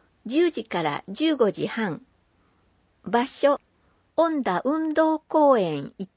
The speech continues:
帯。全部で十九イベント開催。ミネルヴァ宇部応援企画も開催しています。なお、事前申し込みが必要な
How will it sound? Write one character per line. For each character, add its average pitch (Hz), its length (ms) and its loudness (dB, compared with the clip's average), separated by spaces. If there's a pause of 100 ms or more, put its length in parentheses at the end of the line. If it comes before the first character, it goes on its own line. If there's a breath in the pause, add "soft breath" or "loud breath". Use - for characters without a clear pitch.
(140)
帯。 262 280 -2 (1080)
全 311 320 2
部 226 120 2
で 165 240 0
十 269 300 0
九 311 380 -2
イ 277 120 -2
ベ 240 180 2
ン 156 80 -6
ト - 200 -10
開 220 220 -2
催。 202 440 -4 (920)
ミ 240 180 6
ネ 339 180 8
ル 294 100 0
ヴ 185 200 0
ァ - 80 -6
宇 262 80 2
部 175 220 0 (240)
応 339 240 6
援 339 300 4
企 - 360 -2
画 180 100 -4
も 160 120 0
開 269 260 0
催 277 340 0
し - 120 -12
て 262 140 2
い 240 120 2
ま 220 220 -2
す。 - 160 -16 (1160)
な 302 240 0
お、 190 140 -4 (320)
事 247 300 -8
前 330 200 0
申 330 300 -4
し - 180 -20
込 247 140 0
み 220 160 -2
が 185 120 -4
必 - 360 -14
要 262 240 0
な 226 260 -4